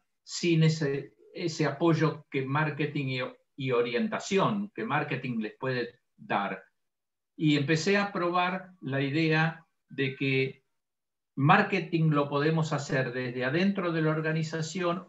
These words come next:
o desde afuera de la organización, si la empresa era lo suficientemente pequeña, para llamarlo, eh, este, de algún modo,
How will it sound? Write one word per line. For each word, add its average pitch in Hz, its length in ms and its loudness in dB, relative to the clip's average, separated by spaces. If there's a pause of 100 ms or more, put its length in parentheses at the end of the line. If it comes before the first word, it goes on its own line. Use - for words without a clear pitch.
(100)
o 127 140 -4
desde 131 300 -2
afuera 143 460 4
de 117 100 0
la 117 80 0
organización, 131 1000 -4 (760)
si - 720 0 (120)
la 131 180 0
empresa 170 600 2
era 139 400 2
lo 117 200 0
suficientemente 143 1400 -2 (140)
pequeña, 135 600 2
para 104 220 -2
llamarlo, 113 680 -2 (680)
eh, 95 480 -6 (260)
este, - 400 -14
de 113 80 -6
algún 120 260 -4
modo, 156 480 0